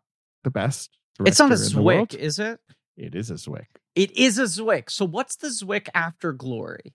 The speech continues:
Speaker 1: It's after Glory. Uh, he also did a movie called Leaving Normal in between this and Glory with, uh,
Speaker 2: Uh-huh.
Speaker 1: Christine Lahti and Meg Tilly. I think one of, uh, yeah, his better movies. Of course, he does Courage Under Fire right after this movie. I already
Speaker 2: Right.
Speaker 1: mentioned that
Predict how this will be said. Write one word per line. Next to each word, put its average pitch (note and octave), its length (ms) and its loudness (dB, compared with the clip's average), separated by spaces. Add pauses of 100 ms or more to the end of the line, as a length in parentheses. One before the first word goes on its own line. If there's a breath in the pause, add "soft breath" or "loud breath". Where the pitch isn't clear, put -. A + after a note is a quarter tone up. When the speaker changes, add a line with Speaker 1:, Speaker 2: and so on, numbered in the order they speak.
(300)
Speaker 1:
It's A2 260 0
after C3 400 4
Glory. C#3 580 2 (140)
Uh, A2+ 200 4
he A#2 120 6
also B2 240 2
did A2 140 -10
a G#2+ 40 -6
movie A2 180 -2
called G#2+ 180 0
Leaving A2 380 4
Normal A2 640 4
in A2+ 120 4
between G#2+ 340 4
this G2 220 2
and F#2 100 4
Glory F#2+ 340 4
with, G#2+ 260 0
uh, F#2+ 60 2
Speaker 2:
Uh-huh. C#3 140 6
Speaker 1:
Christine A2 300 4
Lahti F#2 280 2
and F#2 80 2
Meg F#2 200 0
Tilly. G2 260 4
I B2+ 40 2
think - 220 -2 (800)
one - 160 -6
of, F#2+ 220 -2 (180)
uh, F2+ 240 -2 (160)
yeah, G2+ 100 -2 (160)
his - 160 -6
better F#2+ 240 -2
movies. C3+ 300 0
Of G#2+ 80 4
course, C3 180 8
he B2+ 80 8
does B2 160 6
Courage B2+ 280 4
Under A#2 140 2
Fire D3 280 2
right D3+ 160 2
after G3 340 0
this A2 200 -8
movie. G2 260 -10
I F#2+ 40 -14
already G#2 200 -8
Speaker 2:
Right. A#2+ 320 0
Speaker 1:
mentioned G#2 260 -6
that G#2 160 -10